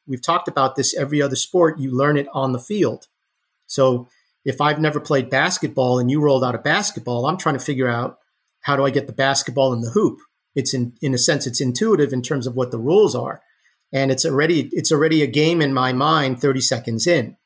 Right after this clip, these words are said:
Get the ball in the hoop. How do I do it? How do I do it? And so I think that's, that's kind of what you're seeing in terms of programs like Op thirty-six. And that's why it's so popular, and, and that's why it carries over for both juniors and adults.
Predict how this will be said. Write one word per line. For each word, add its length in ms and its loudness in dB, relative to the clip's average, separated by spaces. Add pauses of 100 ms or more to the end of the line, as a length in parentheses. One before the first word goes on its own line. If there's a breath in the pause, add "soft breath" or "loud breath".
(340)
Get 140 -2
the 60 -8
ball 180 2
in 60 0
the 80 -2
hoop. 240 2
How 80 -4
do 120 0
I 60 0
do 200 4
it? 100 -4
How 80 -4
do 100 0
I 60 0
do 180 0
it? 160 -6 (1000)
And 140 -4
so 180 0
I 80 0
think 240 -4
that's, 360 -2
that's 180 0
kind 200 0
of 80 -2
what 200 -2
you're 80 -2
seeing 400 0
in 140 0
terms 280 -2
of 200 -4 (280)
programs 480 0
like 300 -4
Op 220 -2
thirty-six. 720 -2 (500 soft breath)
And 100 -4
that's 200 0
why 160 2
it's 120 -2
so 120 -2
popular, 520 0
and, 180 -2
and 160 -4
that's 180 -2
why 140 0
it 100 -2
carries 360 -2
over 220 -4
for 160 -12
both 240 -4
juniors 360 -6
and 220 -6
adults. 480 -12